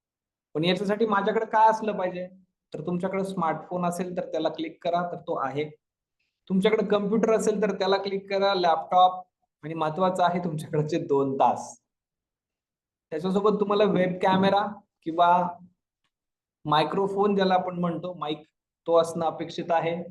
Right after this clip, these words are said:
असेल तर त्याला क्लिक करा. आणि एक ग्रीन बॅकग्राऊंड. यातल्या कोणत्या गोष्टी आज तुमच्याकडे आहेत, म्हणजे आम्हालाही लक्षात येईल की तुम्ही कुठपर्यंत आलेला आहात. ह्या काही खूप महागड्या वस्तू नाही आहेत. Already आता लॅपटॉप, कॉम्प्युटर आणि स्मार्टफोन तर सगळ्यांकडे आहे, दोन तास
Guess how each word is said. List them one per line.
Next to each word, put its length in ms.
असेल 360
तर 80
त्याला 180
क्लिक 340
करा. 240
आणि 220
एक 280
ग्रीन 280
बॅकग्राऊंड. 540
यातल्या 320
कोणत्या 380
गोष्टी 320
आज 340
तुमच्याकडे 400
आहेत, 280
म्हणजे 180
आम्हालाही 400
लक्षात 320
येईल 140
की 60
तुम्ही 260
कुठपर्यंत 540
आलेला 440
आहात. 220
ह्या 100
काही 140
खूप 300
महागड्या 360
वस्तू 340
नाही 200
आहेत. 140
Already 340
आता 100
लॅपटॉप, 440
कॉम्प्युटर 400
आणि 240
स्मार्टफोन 580
तर 100
सगळ्यांकडे 540
आहे, 200
दोन 280
तास 240